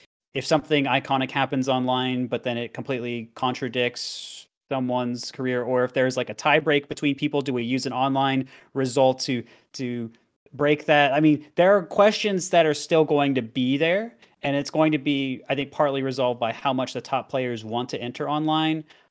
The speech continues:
um, and, and things like that. So, yeah, I, I think they're, they're going to matter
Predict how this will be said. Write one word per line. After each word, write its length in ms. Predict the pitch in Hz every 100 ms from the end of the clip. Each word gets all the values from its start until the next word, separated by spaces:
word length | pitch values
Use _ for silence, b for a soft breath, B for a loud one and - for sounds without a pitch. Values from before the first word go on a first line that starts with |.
| _
um, 440 | 127 123 120 120 120
and, 140 | 120
and 240 | 117 127 120
things 260 | 127 117
like 200 | 113 110
that. 280 | 127 117 107
So, 300 | - 147 147 b b _ _ _ _
yeah, 340 | 190 185 180 135
I, 240 | 165 165
I 40 | 175
think 400 | 185 180 156 - _ _ _ _ _ _
they're, 400 | 147 160 165 151
they're 200 | 151 160
going 320 | 143 160 175 175
to 100 | 156
matter 580 | 135 139 143 147 143